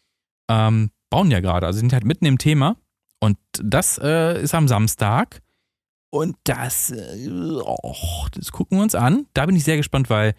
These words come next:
neue Kamera, ich glaub, das ist für, äh, alle in unserem Bereich, ist das, äh, eine geile Sache. Äh, egal, ob man sich die kauft oder nicht.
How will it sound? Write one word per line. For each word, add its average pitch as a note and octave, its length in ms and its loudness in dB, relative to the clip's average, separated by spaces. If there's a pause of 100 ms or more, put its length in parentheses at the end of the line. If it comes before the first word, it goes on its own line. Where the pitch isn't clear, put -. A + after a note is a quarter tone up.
(420)
neue C3 260 4
Kamera, A2+ 520 0
ich A#2+ 80 -6
glaub, - 160 -2
das - 140 -10
ist B2 120 -2
für, A2+ 760 0
äh, - 80 -20
alle A2 420 2 (840)
in A2+ 160 2
unserem A2+ 300 2
Bereich, G2+ 640 -2 (380)
ist - 200 -4
das, F#2+ 240 -4
äh, - 140 -8
eine F#2 340 0 (560)
geile F#2+ 260 0
Sache. F#2 380 -2 (120)
Äh, G2+ 140 -8
egal, A2+ 280 -2
ob - 80 -4
man A2 100 0
sich G#2 100 -6
die A2 100 -6
kauft G2 280 -2
oder F2+ 120 0
nicht. F#2 240 0